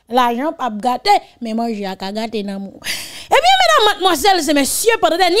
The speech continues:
moment, yo là, en pile question à poser. Donc, pour qui ça, mes amis? Pour un petit de l'eau,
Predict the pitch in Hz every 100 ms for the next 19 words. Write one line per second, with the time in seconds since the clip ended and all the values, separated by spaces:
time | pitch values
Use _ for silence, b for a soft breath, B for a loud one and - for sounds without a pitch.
0 | 508 440 311 285 262 262 277 349 415 -
1 | - - - 523 523 719 640 - 370 -
2 | 359 349 240 - 240 220 190 185 190 185
3 | _ _ _ _ _ _ _ 247 269 -
4 | - - _ _ _ 605 659 523 320 -
5 | 262 240 220 180 196 208 285 - _ 370
6 | 370 330 254 302 226 190 240 262